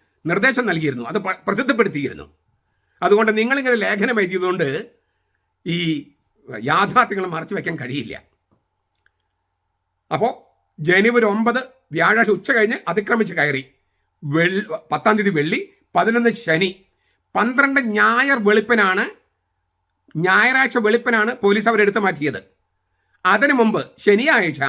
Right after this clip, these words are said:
കൃത്യമായി മുന്നറിയിപ്പ് ഇരുപത്തൊന്ന് വിമത വൈദികർക്ക് പോലീസ് നൽകിയിരുന്നു.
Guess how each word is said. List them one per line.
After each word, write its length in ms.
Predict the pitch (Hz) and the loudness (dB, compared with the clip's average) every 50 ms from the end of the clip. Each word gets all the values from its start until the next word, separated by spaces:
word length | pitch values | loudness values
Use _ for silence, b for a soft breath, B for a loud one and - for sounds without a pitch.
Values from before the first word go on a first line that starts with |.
| 175 - - _ _ _ _ - | -4 -6 -10 _ _ _ _ -2
കൃത്യമായി 440 | 226 247 240 - - 285 277 277 294 | -2 -2 -2 -2 -2 0 0 2 2
മുന്നറിയിപ്പ് 460 | 277 233 226 233 247 247 240 240 254 | 0 0 0 0 0 0 0 0 -2
ഇരുപത്തൊന്ന് 460 | 233 226 214 226 240 240 240 233 240 233 | -2 -2 -2 -2 -2 -2 -2 -2 0 0
വിമത 320 | 208 208 208 220 226 233 | 0 0 0 0 2 2
വൈദികർക്ക് 420 | 214 214 208 196 208 208 208 202 | 2 2 2 2 0 0 -2 -2
പോലീസ് 280 | 202 190 202 202 190 190 | -4 -4 -4 -4 -4 -6
നൽകിയിരുന്നു. 520 | 196 180 170 160 165 170 160 143 123 101 | -6 -6 -6 -4 -4 -4 -4 -4 -6 -8